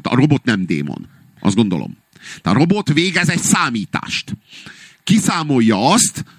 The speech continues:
hogy ennek az embernek az élete az, ö,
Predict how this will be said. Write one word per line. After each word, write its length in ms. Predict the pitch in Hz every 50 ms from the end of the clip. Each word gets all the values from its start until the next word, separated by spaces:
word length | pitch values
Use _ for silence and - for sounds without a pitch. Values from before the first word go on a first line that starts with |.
| - _ _ _ _ -
hogy 300 | 113 113 - - - - _
ennek 360 | - 185 202 190 160 139 -
az 160 | - 101 - -
embernek 640 | - 139 151 156 151 143 131 123 117 117 110 113 - -
az 160 | - - - -
élete 600 | 143 143 151 156 151 147 - 170 160 175 165 - _ _ _ _ _ _ _ _ _ _ _ _ _ _ - - - - - - - _ _ _ _ _ _
az, 240 | - 110 113 107 -
ö, 260 | 120 113 113 113